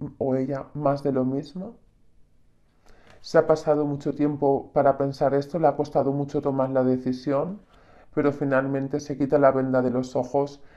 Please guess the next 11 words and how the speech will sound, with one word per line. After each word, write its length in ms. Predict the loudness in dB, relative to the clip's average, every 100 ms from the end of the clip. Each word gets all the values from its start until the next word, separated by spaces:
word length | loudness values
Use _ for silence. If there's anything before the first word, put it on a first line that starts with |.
| -14 0
y 120 | 2
hace 220 | 2 0
el 160 | -4 -2
cambio, 520 | -2 0 0 -2 -4
esa 240 | -4 -2
transformación, 1160 | 0 0 -2 -2 -2 -2 -4 -6 -6 -4 -6 -8 -18 -20 -20 -20 -20 -14
mm, 260 | -6 -4 -2
para 280 | 0 4 4
ese 240 | 2 -2
nuevo 280 | -2 0 -2
camino, 420 | -4 -6 -8 -12